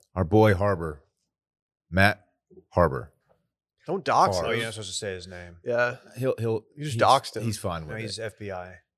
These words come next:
Speaker 1: It was his boat. He was very, very kind enough to let us use it for a little bit. Great guy. Thank you.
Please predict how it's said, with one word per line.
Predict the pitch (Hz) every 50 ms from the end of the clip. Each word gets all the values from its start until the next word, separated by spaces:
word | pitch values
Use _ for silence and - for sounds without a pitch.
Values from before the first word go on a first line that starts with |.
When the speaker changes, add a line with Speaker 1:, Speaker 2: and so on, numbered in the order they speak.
| _ _ _ _ _ - - 95
Speaker 1:
It | 98
was | 92 87 -
his | 135 123 110
boat. | 87 80 120 117 117 110 - -
He | 104
was | 92 82
very, | - 110 110 110 110 107 101 - _ _ _ 113
very | 113 113 113 107
kind | - - 104 104 101 101 101
enough | 98 95 92 -
to | - 92
let | 92 98 95
us | 90 - -
use | 101 92
it | 95 -
for | - 95
a |
little | 95 92 95
bit. | 87 95 92 92 - _ _ _ _ _ _ _ _ _ _ _ -
Great | - 101 98 87 -
guy. | 95 87 85 85 85 85 - - -
Thank | - 92 90 - -
you. | 73 69